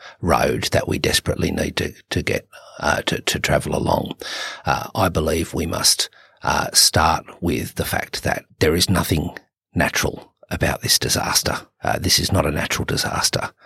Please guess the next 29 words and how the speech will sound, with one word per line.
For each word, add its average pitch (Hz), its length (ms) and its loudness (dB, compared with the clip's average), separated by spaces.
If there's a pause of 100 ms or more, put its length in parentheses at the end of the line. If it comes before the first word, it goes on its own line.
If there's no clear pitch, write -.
(180)
Uh, - 260 2
we 87 100 2
use - 360 0
that - 200 0
terminology, 76 840 2 (320)
uh, - 240 0
in 85 140 0
some - 260 0
ways 71 300 0
as 76 180 0
a - 60 -2
means 73 500 2
of - 240 -2
cultivating - 720 -2
that 65 180 -4
sense 78 300 0
of - 140 -6
powerlessness, - 840 0 (360)
uh, 58 180 0
as - 180 0
if - 160 -2
it - 100 -8
was - 380 0
simply - 520 0
in 65 80 -4
the - 80 -8
face - 340 -2
of - 100 -8
nature. - 480 -2